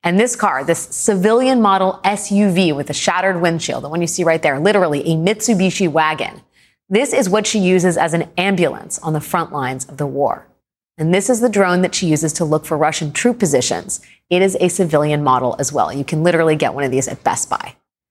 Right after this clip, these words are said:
Irina has been a member of the Ukrainian military since before this latest war began.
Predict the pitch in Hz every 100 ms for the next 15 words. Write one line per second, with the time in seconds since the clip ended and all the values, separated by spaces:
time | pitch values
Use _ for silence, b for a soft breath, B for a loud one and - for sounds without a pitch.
0 | _ _ _ - 185 214 220 160 185 160
1 | 175 165 165 180 196 165 156 165 139 185
2 | 175 165 160 160 156 165 156 - 175 160
3 | - 143 - 175 - 247 320 269 208 202
4 | 185 170 170 165 156 147 160 -